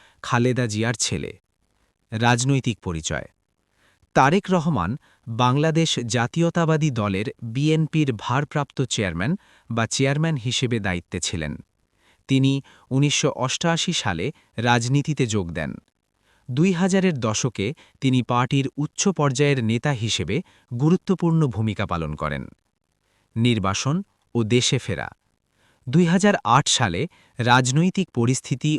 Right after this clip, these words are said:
ও তার বিরুদ্ধে ওঠা অভিযোগের পর তিনি নিজের ইচ্ছায় লন্ডনে নির্বাসনে যান। প্রায় সতেরো বছর পর পঁচিশে ডিসেম্বর দুই হাজার পঁচিশ সালে তিনি বাংলাদেশে ফেরেন,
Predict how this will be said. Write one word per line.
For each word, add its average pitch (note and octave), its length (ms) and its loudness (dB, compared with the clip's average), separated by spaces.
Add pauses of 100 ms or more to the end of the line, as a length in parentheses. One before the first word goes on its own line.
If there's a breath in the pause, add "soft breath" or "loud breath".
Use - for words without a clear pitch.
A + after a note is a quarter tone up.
ও A2+ 100 -2
তার A#2 340 2
বিরুদ্ধে C3 540 0
ওঠা G#2+ 320 -4
অভিযোগের G#2+ 560 -2
পর E2+ 260 -4 (360 soft breath)
তিনি B2+ 220 2
নিজের C3+ 340 2
ইচ্ছায় B2 540 -2
লন্ডনে A#2+ 580 0
নির্বাসনে G#2+ 580 -2
যান। D2+ 260 -6 (640 soft breath)
প্রায় A#2 220 4
সতেরো F3+ 480 0
বছর D3 340 0
পর F2 300 -2 (340 soft breath)
পঁচিশে D#3+ 480 2
ডিসেম্বর B2 560 0 (120)
দুই C3 220 0
হাজার B2+ 320 0
পঁচিশ A#2+ 360 -2
সালে F#2 360 -2 (300 loud breath)
তিনি A2 220 0
বাংলাদেশে G#2+ 600 0
ফেরেন, C#3 380 0